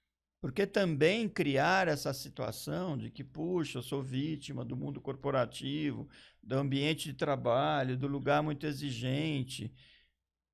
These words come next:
Bom, nós tamo numa vida que você é exigido, vocês são exigidos, o teu, o, vocês vão trabalhar hoje intensamente e vão ter essa exigência. Eu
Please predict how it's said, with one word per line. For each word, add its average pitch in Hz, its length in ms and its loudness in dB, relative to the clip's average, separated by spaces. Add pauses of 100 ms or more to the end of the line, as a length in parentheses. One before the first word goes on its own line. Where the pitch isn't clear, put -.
(160)
Bom, 175 340 2
nós 135 220 0
tamo 330 260 2
numa 151 300 4
vida 127 320 2
que 127 160 -6
você 123 300 -2
é 120 60 4
exigido, 110 560 -4
vocês 113 340 -2
são 392 180 -2
exigidos, 127 720 0
o 117 120 -6
teu, 156 240 0 (380)
o, - 180 -4
vocês 127 400 0
vão 139 300 6
trabalhar 175 520 6
hoje 139 440 4
intensamente 135 880 0
e - 20 0
vão 135 200 0
ter 131 260 4
essa 123 180 -2
exigência. 113 720 -2
Eu 156 340 6